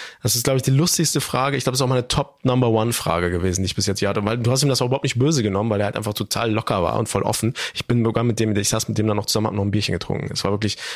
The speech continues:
war genau nebenan, war ich so, „Ja, komm mal mit.“ Und das erzähle ich auch in meiner Show. Ähm, und das ist, ich, ich hoffe immer, dass der irgendwann mal im Publikum sitzt. So, ich denke mal so, „Oh, das wär so geil, wenn der das mal mitkriegt, sagt, hier, ich war das, den würde ich so gerne mal wieder treffen.“ Horst hieß der, das werde ich nie vergessen. Das war ein geiler Typ.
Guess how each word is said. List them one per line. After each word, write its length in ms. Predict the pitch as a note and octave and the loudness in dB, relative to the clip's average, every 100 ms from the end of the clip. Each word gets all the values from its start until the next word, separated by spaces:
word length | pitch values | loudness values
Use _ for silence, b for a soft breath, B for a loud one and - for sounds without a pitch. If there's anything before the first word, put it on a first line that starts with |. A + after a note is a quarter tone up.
| B | B
war 100 | G#2 | -2
genau 180 | G#2 A2 | 0 0
nebenan, 280 | G#2+ G#2 | 0 0
war 80 | G2+ | 0
ich 80 | G#2 | 0
so, 80 | G#2 | 0
„Ja, 160 | G#2 | -2
komm 120 | A2 G#2+ | 0 -2
mal 80 | |
mit.“ 180 | F#2+ G#2+ - B B | -2 -4 -6 B B
Und 40 | G#2 | -4
das 100 | G2+ | -2
erzähle 220 | G2+ A#2+ | 0 0
ich 80 | G2+ | 0
auch 100 | F#2+ | -2
in 40 | |
meiner 220 | F#2+ F#2+ | -2 0
Show. 320 | F2+ A2+ A2+ - B B B - | 0 0 -2 -4 B B B -4
Ähm, 340 | G2 F#2+ G2+ | 0 0 0
und 120 | G2+ | -2
das 120 | G2 | -2
ist, 340 | G#2 F#2+ - - | -2 -2 -2 -4
ich, 360 | - - A2 | -4 -2 -2
ich 120 | B2 - | 0 -2
hoffe 180 | C#3 | 0
immer, 160 | F3 D3+ | 0 0
dass 140 | C#3+ | 0
der 120 | - A2+ | -2 0
irgendwann 360 | C3+ E3+ C3 D3+ | 2 2 0 0
mal 160 | C#3+ | 0
im 80 | C3+ | 0
Publikum 420 | B2+ C#3+ G#2+ F#2 | 0 0 -2 -2
sitzt. 220 | F2+ F#2 - | -2 -2 -2
So, 100 | G2+ | -2
ich 100 | - | -2
denke 180 | B2 | -2
mal 100 | A#2+ | 0
so, 80 | A#2 | 0
„Oh, 60 | F#2 | -2
das 140 | A2+ | 0
wär 80 | B2 | 0
so 100 | A#2+ | -2
geil, 200 | A2+ A#2 | -2 -2
wenn 80 | B2 | 0
der 80 | A2+ | 0
das 80 | A2 | 0
mal 80 | G#2+ | -2
mitkriegt, 320 | B2 C3+ A#2 | -2 -2 -2
sagt, 140 | A2 | -2
hier, 140 | C3 B2+ | -2 -2
ich 140 | B2+ | -2
war 140 | A#2 B2+ | -2 0
das, 160 | A#2 | -2
den 100 | - | -2
würde 60 | A2 | -4
ich 60 | A2 | -2
so 80 | |
gerne 140 | B2 B2 | -2 0
mal 100 | A#2 | 0
wieder 160 | B2 | 0
treffen.“ 400 | G2+ - F#2 B2 - B - | -2 -4 -2 -2 -2 B -4
Horst 380 | A2+ - - | -4 -2 -4
hieß 200 | - F#2 | -4 -4
der, 140 | - F2+ | -2 -2
das 140 | E2+ | -2
werde 80 | G2+ | -4
ich 100 | - | -2
nie 180 | C3 D#3+ | 0 0
vergessen. 340 | - - - | -2 -8 -6
Das 120 | - | -4
war 80 | A2+ | -2
ein 100 | A#2+ | -2
geiler 280 | A#2+ B2+ C3+ | -2 0 0
Typ. 160 | - | 0